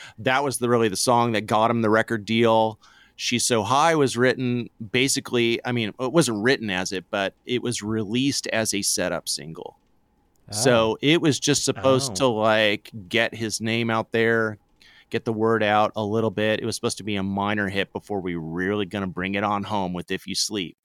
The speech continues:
Speaker 1: The Dishwalla scenario happened with Counting Big Cars. It was just like the song wouldn't go away for months and months and months. The song wouldn't go away. They came out with If You Sleep. He made a video for it, just super nineties. It just, it, it charted,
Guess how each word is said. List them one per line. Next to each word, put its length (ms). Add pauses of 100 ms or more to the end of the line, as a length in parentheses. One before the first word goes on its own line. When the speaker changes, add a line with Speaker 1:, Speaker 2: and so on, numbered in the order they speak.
(100)
Speaker 1:
The 80
Dishwalla 520
scenario 500
happened 460
with 140
Counting 240
Big 80
Cars. 380
It 40
was 120
just 180
like 140
the 100
song 500
wouldn't 300
go 200
away 440 (200)
for 240
months 540
and 160
months 380
and 160
months. 240
The 60
song 280
wouldn't 220
go 140
away. 400 (120)
They 100
came 280
out 180
with 140
If 140
You 80
Sleep. 580 (260)
He 180
made 200
a 40
video 360
for 340
it, 260 (520)
just 280
super 200
nineties. 720 (120)
It 180
just, 360
it, 180
it 300
charted, 560